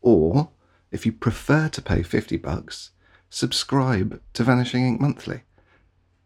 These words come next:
because you get all of the same content, plus V I Studio, plus free shipping with no minimum spend in the U K and U S A, and you'll save twenty-five bucks.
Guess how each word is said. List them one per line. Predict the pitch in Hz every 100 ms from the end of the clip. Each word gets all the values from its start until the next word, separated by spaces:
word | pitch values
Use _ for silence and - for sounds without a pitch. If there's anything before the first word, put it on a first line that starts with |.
| _ _ -
because | - 127 120 - - _ _ _ _
you | -
get | 127 - _
all | - 139
of | 120
the | 113
same | 113 110
content, | 107 113 101 - - - _ _
plus | - 147 -
V | - 95
I | 85
Studio, | 82 - 82 - - - -
plus | 131 131
free | - -
shipping | - 85 - 90
with | 90
no | 87
minimum | 85 82 85 82
spend | - 87 80 78
in | 73
the |
U | 78 80
K | 76 71
and | 80
U | 78
S | 71 -
A, | 69 82 120 _ _ _ _ -
and | 110
you'll | 127
save | 127 143 139
twenty-five | - 147 143 143 135
bucks. | 170 - - -